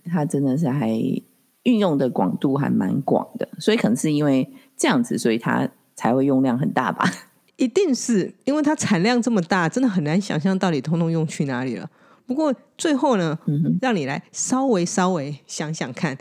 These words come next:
Speaker 2: 你觉得全世界最大的西-，黑胡椒进口国是哪个国？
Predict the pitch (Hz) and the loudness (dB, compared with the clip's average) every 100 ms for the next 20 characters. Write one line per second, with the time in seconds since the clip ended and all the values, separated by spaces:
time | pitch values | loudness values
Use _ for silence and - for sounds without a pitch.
0 | - 190 185 254 262 - 214 254 233 233 | -8 -6 -4 -4 -2 -2 -2 -2 -2 -2
1 | - 254 220 - 233 185 160 - - - | 0 -2 -2 -2 0 0 0 -2 -6 -8
2 | - _ - 254 269 - 160 175 190 196 | -12 _ 0 2 2 2 2 4 2 2
3 | 220 165 151 151 - 147 175 135 127 - | -2 -2 -4 -6 -8 -6 -4 -6 -10 -10
4 | - | -10